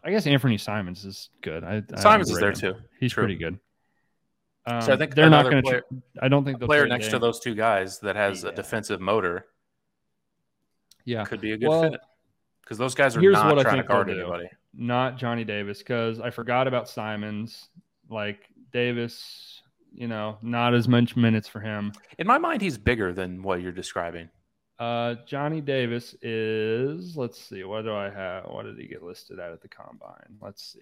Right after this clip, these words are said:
Speaker 1: Let's,
Speaker 2: In my head,
Speaker 1: let's
Speaker 2: he's, like, six seven, six eight, six.
Speaker 1: No, he's, like, six four, six five. He's
Speaker 2: Hmm.
Speaker 1: six foot five, six-foot-eight wingspan.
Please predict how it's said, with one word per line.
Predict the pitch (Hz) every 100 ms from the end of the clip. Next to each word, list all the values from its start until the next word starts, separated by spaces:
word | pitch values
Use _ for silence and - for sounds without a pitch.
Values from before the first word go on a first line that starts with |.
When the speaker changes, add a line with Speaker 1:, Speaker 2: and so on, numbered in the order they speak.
| -
Speaker 1:
Let's, | -
Speaker 2:
In | 120
my | 151
head, | 165 165
Speaker 1:
let's |
Speaker 2:
he's, | 117
like, | 110 -
six | - - - 120 -
seven, | - 110 95 85 85
six | - 98 -
eight, | - - - _ _
six. | - 98
Speaker 1:
No, | 113 117 110 104
he's, | 107 131 131
like, | 165 151 139
six | - - 135 127 -
four, | - 117 107 98 90
six | - 104 -
five. | - 92 87 85 123
He's | 123 -
Speaker 2:
Hmm. | -
Speaker 1:
six | -
foot | 110 175 -
five, | 113 95 90 87 -
six-foot-eight | - 127 - 123 110 90
wingspan. | 90 80 - 73 76 90 101